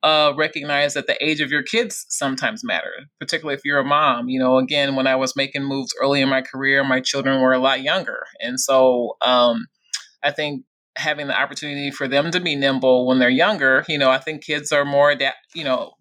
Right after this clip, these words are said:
moldable and adaptable when they're younger versus when they're perhaps high school age, right? Because they wanna be planted in the same school and perhaps graduate with their classmates and that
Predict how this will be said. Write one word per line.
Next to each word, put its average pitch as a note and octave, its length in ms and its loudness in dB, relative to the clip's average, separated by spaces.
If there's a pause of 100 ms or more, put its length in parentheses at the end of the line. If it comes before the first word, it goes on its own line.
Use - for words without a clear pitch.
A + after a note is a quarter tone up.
moldable C#3+ 640 2
and C3 80 2
adaptable C3+ 640 -2
when B2+ 140 -4
they're A#2+ 140 -2
younger A#2+ 520 -2
versus C#3 380 0
when C3 140 0
they're B2 260 2
perhaps C3 400 -4
high B2 160 -4
school - 340 -10
age, G#2 300 -14
right? C3+ 300 -2
Because C3 240 -12
they C3+ 100 -6
wanna C3+ 220 -4
be B2+ 200 -4
planted C3 400 2
in C3 120 2
the B2+ 60 0
same C3 260 0
school B2+ 420 -2
and A#2+ 160 0
perhaps A2+ 360 -2
graduate B2+ 520 -2
with A#2+ 140 -8
their B2+ 120 -8
classmates C3 680 -4
and B2+ 100 -12
that B2+ 100 -2